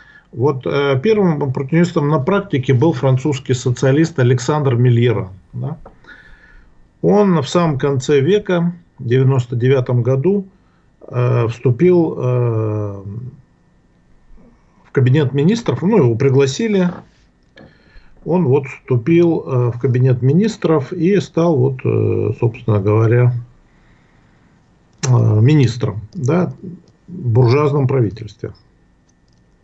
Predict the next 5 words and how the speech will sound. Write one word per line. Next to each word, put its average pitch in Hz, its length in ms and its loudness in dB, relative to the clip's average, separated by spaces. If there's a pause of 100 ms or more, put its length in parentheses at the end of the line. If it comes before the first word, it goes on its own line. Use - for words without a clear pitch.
(640)
Тогда, 151 600 0 (420)
э, 113 500 -4
это 127 180 0
вызвало, 104 1300 0 (1600)
э, 175 60 -16